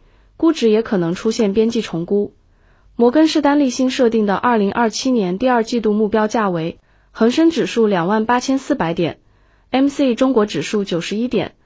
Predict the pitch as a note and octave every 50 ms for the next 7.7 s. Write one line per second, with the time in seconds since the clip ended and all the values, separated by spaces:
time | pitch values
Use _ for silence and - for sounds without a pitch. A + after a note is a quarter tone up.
0 | _ _ _ _ _ _ - - A3 A3+ A3+ - C#4+ C#4+ C4+ D4 D4 C4+ A3 G#3
1 | A3 - - F3 F3+ G3+ G#3 G#3 - E3 D#3+ - - G#3 F#3+ F#3+ F#3 D#3 D#3+ -
2 | A3+ A3+ A#3 G#3+ G3 G#3 G#3 F#3 F#3+ - E3+ B2 - - _ _ _ _ _ _
3 | _ - - C#4+ C4+ C#4+ C#4 C#4 C#4 D4+ C#4+ C4+ A#3 F#3 F#3+ - F3 D3+ - -
4 | G#3 F#3+ F3 D#3+ D#3+ - A#3 A#3 A#3 - - C4+ G3 D#3+ E3 E3+ D#3+ B2 - _
5 | _ _ _ _ _ _ _ _ _ - A3+ G#3+ G#3+ A3+ A3 A#3 - E4 D4+ C4+
6 | - A3 G#3 - A#3+ B3 A#3+ C4 B3 B3 B3 B3 B3+ B3+ A#3+ G#3 F#3+ F#3+ G3 G3+
7 | - E3+ D#3 - G3 G3+ G#3 A3+ G#3+ - A3 A3 A#3+ C4